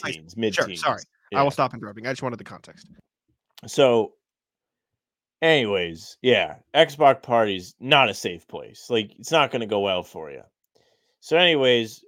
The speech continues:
Speaker 2: my one friend's fucking with him pretty bad. Like, he's like, I,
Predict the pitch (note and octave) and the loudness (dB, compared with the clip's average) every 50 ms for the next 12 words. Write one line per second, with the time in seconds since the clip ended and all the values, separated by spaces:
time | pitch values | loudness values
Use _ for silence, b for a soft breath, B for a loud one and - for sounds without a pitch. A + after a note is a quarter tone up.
0 | _ _ G#2+ A#2+ C3+ D3+ E3+ E3+ E3 - - D3 C#3 B2+ G#2+ G#2 - - C#3+ B2+ | _ _ -4 -2 2 2 2 2 0 -6 -8 -6 -6 -6 -8 -10 -6 0 0 0
1 | A#2 - A2+ A2 G#2+ G2 F#2+ F2+ - - A2+ G#2+ F#2+ F#2 G2+ F#2+ F#2 F2+ F2+ F#2 | 0 0 -8 -8 -8 -8 -10 -12 -8 -6 -6 -6 -4 -4 -4 -2 -2 -2 -4 -6
2 | F2+ _ _ - G#2+ G#2 G2+ G2 - - - A2 G#2+ - A#2 A#2 A#2 A2+ A2 _ | -10 _ _ -4 -4 -4 -4 -4 -10 -20 -20 -18 -16 -12 -8 -8 -8 -8 -10 _
3 | _ _ _ _ - C3 C#3+ D3 C#3 | _ _ _ _ -4 0 2 2 2